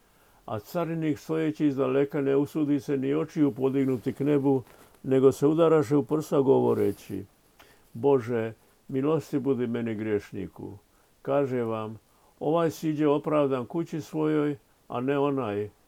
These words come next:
Svaki koji se uzvisuje, bit će ponižen, a koji se ponizuje, bit će uzvišen.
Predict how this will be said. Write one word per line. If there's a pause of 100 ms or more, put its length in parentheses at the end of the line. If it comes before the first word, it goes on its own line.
(380)
Svaki
koji
se
uzvisuje,
bit
će
ponižen, (460)
a
koji
se
ponizuje,
bit
će
uzvišen.